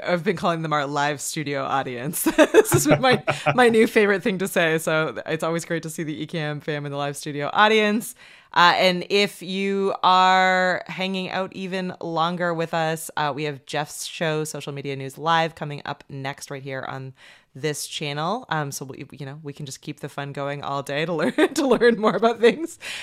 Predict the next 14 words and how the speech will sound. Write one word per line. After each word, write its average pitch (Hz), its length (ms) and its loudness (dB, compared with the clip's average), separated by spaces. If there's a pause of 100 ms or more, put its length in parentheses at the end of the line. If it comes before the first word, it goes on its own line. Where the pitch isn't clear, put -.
(140)
But 226 100 4
if 214 80 2
you 233 60 8
have 226 100 6
any 226 200 4
questions 226 440 4
about 180 140 0
the 175 100 -4
affiliate 160 400 -2
program, 143 520 -2
you 147 120 -8
can 139 180 -8
reach 135 220 -10
us, 135 220 -8